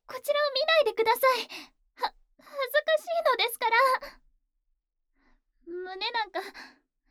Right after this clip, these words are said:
だらしなく育ってしまっていますし。う、これ、フェラチオをするのよりも、恥ずかしい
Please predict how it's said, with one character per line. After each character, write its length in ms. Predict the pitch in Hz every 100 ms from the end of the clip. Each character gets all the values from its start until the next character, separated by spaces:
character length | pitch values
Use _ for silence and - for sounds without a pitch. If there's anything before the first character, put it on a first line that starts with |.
| 403 427 381
だ 120 | 381 381
ら 120 | 466
し 140 | 494
な 140 | 523 539
く 100 | 440
育 220 | 381 - 427 427
っ 40 | 453
て 120 | 453
し 180 | - 381
ま 140 | 359
っ 40 |
て 160 | 370 359
い 60 | 370
ま 160 | 370 440
す 180 | -
し。 260 | - 381 - - - _ _ _ _ _ _ _ _ _
う、 40 | 294 349 320 330 330 349 _ _ _ _ _ _ _ _ _ _ _ _ _ _ _ _ _ _ _ _ _ _ _ _ _ _ _ _ _ _ _
こ 140 | - 330
れ、 140 | 320
フ 80 | 320 - - - _ _ _ _ _ - - 370
ェ 80 | 370
ラ 200 | 370 359
チ 60 | _ _ _ _ _ - 415 392
オ 220 | 403 415
を 20 | 392 -
す 80 | 381
る 160 | 427
の 120 | 453 403
よ 160 | 370
り 100 | 359
も、 200 | 359 349 - - - _ _ _ _
恥 220 | - 403
ず 100 | 392
か 160 | 440 453
し 140 | 453
い 120 | 466